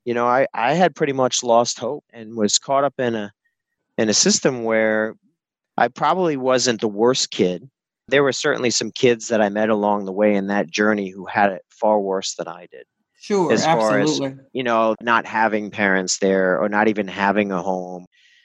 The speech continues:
Speaker 1: But at some point in that journey, I had a court date and I went to court,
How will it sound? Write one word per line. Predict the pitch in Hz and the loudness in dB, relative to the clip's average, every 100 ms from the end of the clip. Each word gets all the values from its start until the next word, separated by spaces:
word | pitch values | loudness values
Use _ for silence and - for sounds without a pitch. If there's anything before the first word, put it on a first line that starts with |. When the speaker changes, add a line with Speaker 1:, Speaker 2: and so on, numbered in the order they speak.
| _ _ | _ _
Speaker 1:
But | 123 123 - - | 0 0 -2 -2
at | - | 0
some | - 160 180 | 0 0 -2
point | 170 151 | 0 2
in | 127 | 2
that | 117 101 | 2 0
journey, | 101 110 127 110 95 98 _ _ _ _ - | 0 0 2 -2 -8 -16 _ _ _ _ -2
I | 110 | 2
had | 120 | 2
a | 110 | 0
court | - 95 82 | -6 -10 -10
date | - 85 87 _ _ _ - | -10 -12 -14 _ _ _ -2
and | 101 | 2
I | 101 | 2
went | 104 - | 0 -2
to | |
court, | - - - - | -2 -2 -2 -6